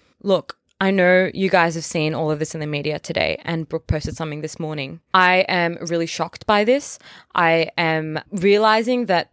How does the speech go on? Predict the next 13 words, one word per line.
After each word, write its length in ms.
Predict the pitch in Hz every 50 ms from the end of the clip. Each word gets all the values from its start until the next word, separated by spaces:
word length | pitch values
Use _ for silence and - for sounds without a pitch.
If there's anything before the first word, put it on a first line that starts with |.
| - -
me 180 | 180 180 180
being 220 | 185 - 175 175 175
shocked 480 | - - - 175 175 226 - - - -
is 180 | - 185 165
a 60 | 180 175
result 380 | 170 170 160 170 165 165 -
of 60 | 175
my 180 | 170 165 156 156
white 260 | 151 156 151 151 -
privilege 400 | - - 214 202 226 240 233 185 -
and 160 | - 175 170 170
not 180 | 175 196 -
understanding 800 | - 190 190 - - - - 160 143 151 165 175 185 214 233 254